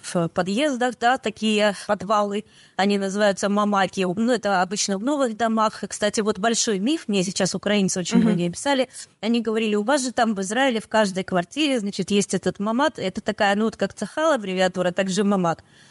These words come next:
Speaker 1: Аббревиатура, долго объяснять, э, да, но это такая комната со специальными, очень тяжелыми, э, там двери такие, да, они защищают тебя, и стены там специальные.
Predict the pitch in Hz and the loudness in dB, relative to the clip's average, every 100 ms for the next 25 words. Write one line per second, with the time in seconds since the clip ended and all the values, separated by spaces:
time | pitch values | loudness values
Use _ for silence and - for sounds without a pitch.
0 | _ - 202 190 196 214 233 381 254 240 | _ -2 -2 0 0 0 0 0 0 -2
1 | 226 214 214 247 - 370 - 277 254 247 | 0 0 0 -4 0 0 0 -2 0 0
2 | 214 277 302 254 262 262 254 339 359 320 | 0 -2 -2 -4 -2 0 0 -2 0 0
3 | 269 254 247 - 254 262 220 190 196 185 | 0 -2 -4 -4 -2 2 2 2 0 0
4 | 185 226 - 202 180 196 214 190 185 175 | 2 0 2 0 2 2 2 2 0 -2
5 | 175 170 170 170 170 180 170 254 370 359 | -2 0 0 0 0 -2 0 0 0 0
6 | 285 - 247 208 233 214 202 196 226 254 | -4 -2 -2 2 2 2 -2 0 0 0
7 | - 208 180 - 185 175 - - - 285 | 2 2 0 -2 0 0 -2 -20 -8 -8
8 | - 269 180 156 160 170 - 156 156 151 | 0 0 2 0 -2 -2 -4 -2 0 0
9 | 160 | -4